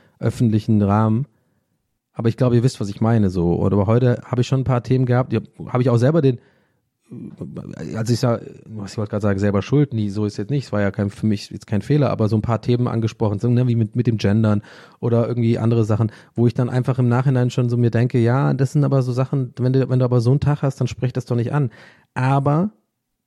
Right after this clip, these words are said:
das ist alles der Grund,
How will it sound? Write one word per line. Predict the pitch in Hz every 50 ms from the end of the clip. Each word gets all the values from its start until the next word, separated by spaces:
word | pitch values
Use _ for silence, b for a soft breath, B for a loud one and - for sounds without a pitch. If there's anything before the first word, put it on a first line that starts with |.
| _ _ -
das | - 131 147 156 - - - -
ist | - 175 175 - - - _ - - _ _ _ _ -
alles | 135 147 160 160 170 175 - - - - - _ _ _ _ _ _ _ _ _ _ _ _ _ _ _ _ _ _ _ _ _ _ -
der | - 139
Grund, | 113 - 113 117 123 127 156 185 - - - _